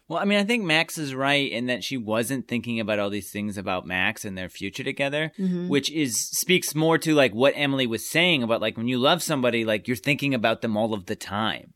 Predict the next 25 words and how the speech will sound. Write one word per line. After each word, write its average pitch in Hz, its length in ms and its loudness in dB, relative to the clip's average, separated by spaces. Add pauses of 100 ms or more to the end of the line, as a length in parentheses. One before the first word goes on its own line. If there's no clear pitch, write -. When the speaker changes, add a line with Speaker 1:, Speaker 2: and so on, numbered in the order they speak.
Speaker 2:
Yeah. 165 380 -4 (140)
Speaker 1:
So 143 280 0
these 135 320 4
questions, 131 720 -2
like, 120 380 2
you 143 180 2
would 143 200 6
have 175 100 4
thought 151 240 4
about 156 280 4
these 85 200 -12
things. - 320 -14
Speaker 2:
Mm-hmm. 190 380 0 (240)
I 330 80 4
do 370 160 6
also 427 260 4
wanna 320 200 4
point 254 220 4
out 220 240 0
that 214 140 -4
when 226 160 0
Emily 220 380 2
was 190 160 -2
marrying 175 340 -4
Richard, 220 460 -4